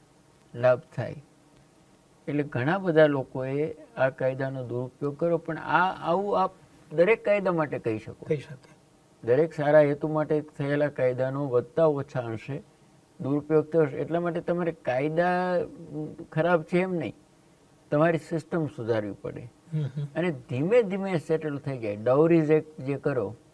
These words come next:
Speaker 1: Supreme કોર્ટે, અને એટલો પછી Supreme કોર્ટે પાછળથી કેટલાક સુધારા કરવા પડ્યા. કે ઘણા બધા નિર્દોષ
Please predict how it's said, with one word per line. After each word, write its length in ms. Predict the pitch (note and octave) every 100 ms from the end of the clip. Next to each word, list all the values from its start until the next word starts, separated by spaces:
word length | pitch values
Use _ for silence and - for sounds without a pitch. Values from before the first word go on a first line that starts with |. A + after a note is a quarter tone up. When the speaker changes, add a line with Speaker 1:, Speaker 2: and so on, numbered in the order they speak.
| _ _ -
Speaker 1:
Supreme 340 | B2+ - A2+
કોર્ટે, 400 | G#2+ G#2+ G2+ A2+ - - - -
અને 180 | C3 C3+
એટલો 540 | B2 C3 D3 E3 D#3 - - - - -
પછી 480 | C3+ C#3+ C3 A#2 -
Supreme 320 | C#3+ D#3 F3+
કોર્ટે 280 | F3 F#3+ F#3
પાછળથી 480 | E3 D#3 D3+ C#3+ C#3
કેટલાક 300 | C3 B2 A#2 -
સુધારા 320 | A2+ A2+ G#2+
કરવા 300 | - G2+ G2
પડ્યા. 260 | - F#2 - _ _ _ _ _ _
કે 120 | B2
ઘણા 260 | A#2 B2 C#3
બધા 280 | D3+ D#3+ D#3+
નિર્દોષ 480 | C#3 D3 D3+ E3+